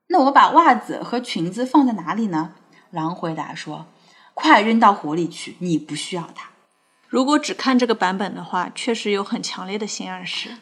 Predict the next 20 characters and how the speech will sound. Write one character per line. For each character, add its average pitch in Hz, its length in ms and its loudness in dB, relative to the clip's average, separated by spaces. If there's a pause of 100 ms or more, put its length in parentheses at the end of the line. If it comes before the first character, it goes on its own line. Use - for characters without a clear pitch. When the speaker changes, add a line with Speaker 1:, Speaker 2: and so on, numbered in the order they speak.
(200)
Speaker 1:
对， 226 300 0 (480)
如 254 160 2
果 311 220 2
是 - 260 -6
一 220 140 -6
头 185 260 -10
森 254 280 -2
林 214 180 -4
里 180 140 -2
面 165 180 -2
的 165 80 -6
野 165 240 -4
狼， 147 360 -10 (280)
他 330 60 8
把 302 180 6
你 202 480 4
看 339 180 4
作 262 120 2
食 - 320 0
物， 254 340 -4